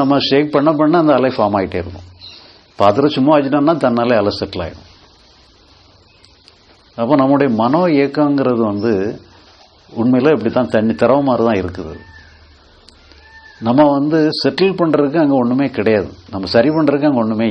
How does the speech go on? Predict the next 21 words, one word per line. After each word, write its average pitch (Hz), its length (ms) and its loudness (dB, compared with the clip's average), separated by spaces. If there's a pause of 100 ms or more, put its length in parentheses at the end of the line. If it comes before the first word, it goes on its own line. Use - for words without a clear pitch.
இல்லை. 90 200 -6 (1400)
நம்ம 110 160 0 (100)
சரி 120 240 4
பண்ணணும்னு 165 480 2 (100)
நினைச்சு 143 360 0 (520)
தண்ணியை 143 340 2
வந்து 135 200 0
நம்ம 123 200 0
அசைக்கிற 131 420 -2
மாதிரி 104 300 0 (680)
நம்ம 104 160 -2 (100)
முயற்சி 170 380 0 (120)
பண்றதுனால 139 600 2
தான் 151 120 2
அது 123 140 0
வந்து 123 200 0
அலையே 107 320 0
ஃபார்ம் 87 260 -6
ஆகுது. 82 180 -12 (1300)
நம்ம 113 120 2 (120)
முயற்சி 170 340 2